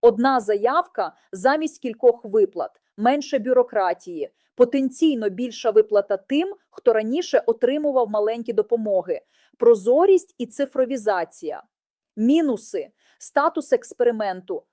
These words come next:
Послуга обмежена. Не всі можуть отримати. Пенсіонери з хорошим стажем обходяться боком, бо наразі не мають доступу до Б С Д.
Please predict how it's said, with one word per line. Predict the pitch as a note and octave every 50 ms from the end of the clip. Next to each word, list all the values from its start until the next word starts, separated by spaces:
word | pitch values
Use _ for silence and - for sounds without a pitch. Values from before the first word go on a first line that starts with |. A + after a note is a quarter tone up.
| _ _ _
Послуга | - C4 C#4+ E4+ E4+ - - F4 C#4+ C#4
обмежена. | C4 C4 A#3 G#3+ A3+ A3+ A3+ G3+ F#3 F3+ F3 F3+ F3 E3+ D#3+ - - _ _ _ _ -
Не | A3+ A#3+ B3+
всі | B3+ - - - - E4+ F4+
можуть | D#4 C#4 A#3+ C4 -
отримати. | C4+ B3+ - B3+ A3 G3+ F#3+ F3+ F3 - F3+ D#3+ - - _ _ _ _ _ _ _
Пенсіонери | - C#4 D#4 D#4+ E4 - - - C#4+ C#4 C4 B3+ B3+ B3 A3+ G#3+
з | G3+ -
хорошим | - - A#3 A3 A3 G#3+ - G#3 G3+
стажем | G3+ - - B3 B3 D4 D#4 B3+ B3+ A3+ G#3
обходяться | A3 G#3+ - - - B3 A3+ F#3+ G3+ G3 - - G3+ F3+
боком, | F3 F3+ A3 C#4 B4+ - D4 A3+ G3+
бо | G3 G3+
наразі | G3 G3+ G3+ A3 A#3 B3 A3+ G#3 G#3+
не | G3+ G3+ G3+
мають | G3+ G3+ G3+ G3+ G3 F#3 F#3 F3
доступу | F3 G#3 A#3 B3 - - - G3 - _ G3
до | F3+ F3 F#3+
Б | F3 D#3+ F#3 F3+
С | E3+ E3+ - - F3
Д. | E3 F3+ E3 A2+